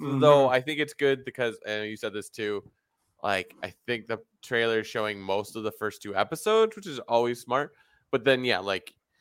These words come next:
Speaker 2: you can't show me, uh,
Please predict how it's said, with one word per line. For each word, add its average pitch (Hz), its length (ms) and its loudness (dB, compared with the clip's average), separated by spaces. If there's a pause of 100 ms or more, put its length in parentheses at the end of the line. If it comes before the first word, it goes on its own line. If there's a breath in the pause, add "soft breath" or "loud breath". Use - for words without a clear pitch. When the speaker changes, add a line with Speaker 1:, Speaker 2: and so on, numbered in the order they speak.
(180)
Speaker 2:
you 120 100 -8
can't 151 380 6
show 139 240 6
me, 113 440 -6 (560)
uh, 90 540 -2